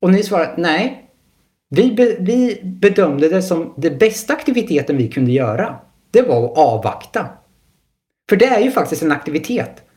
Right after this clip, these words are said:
Att trycka på gult. Inte grönt att köpa, inte rött att sälja, utan att trycka på gult. Alltså på, tänk er ett trafikljus. Att avvakta.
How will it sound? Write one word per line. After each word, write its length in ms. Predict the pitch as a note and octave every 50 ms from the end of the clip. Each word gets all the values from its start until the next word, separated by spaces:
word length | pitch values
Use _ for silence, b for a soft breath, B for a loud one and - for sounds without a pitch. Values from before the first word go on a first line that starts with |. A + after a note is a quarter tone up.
| _ _
Att 260 | - - G3 - - -
trycka 520 | - A#3+ G#3 F#3 - - - A#3+ A3+ F#3+ F3+ - - -
på 280 | - F3 D#3 D3 C#3+ C3+ C3 B2
gult. 440 | - A3+ G3+ C#3 A2 G#2+ - - - -
Inte 300 | - F#3+ E3 C#3 C3+ A#3
grönt 500 | B3 A3 A#3 G#3+ G#3+ G3+ G3 G3 F#3+ -
att 120 | G#3+ F#3+ -
köpa, 580 | - G#3+ F#3 D3 - - E3 D#3 F3+ F#3 B B B B B
inte 380 | B C#3+ C3+ B2+ C3 G3 A3+ A#3
rött 260 | A#3 G#3+ F#3+ - -
att 140 | G3+ F#3+ -
sälja, 480 | - G3 F3+ D#3 D3 D3 D3+ E3 F3+ B B B
utan 260 | B C4+ B3+ - A3 A3
att 100 | G#3+ -
trycka 320 | A3 A3+ F#3 F#3 - C#3
på 400 | - - D3 D3 C#3 C3 - - - - B2+ - -
gult. 480 | A3+ B3 E3+ B2 - - - - - - -
Alltså 240 | F3+ F3+ - D3+
på, 140 | C#3+ E3 - - - -
tänk 200 | A3 F#3+ F3 F#3
er 80 | F#3+
ett 180 | F#3+ F#3 F#3 -
trafikljus. 720 | G3 F3+ F#3+ F3 C#3+ B2 - F3 F#3 D#3 A#2+ - - - _ _ _ _ _ _ _ _ _ _ _ _ _ _ _ _ _ _ _ _ _ _ -
Att 180 | G3 F#3+ G3
avvakta. 560 | F#3+ F3 D#3+ B2 A2 - - - - F#3+ C3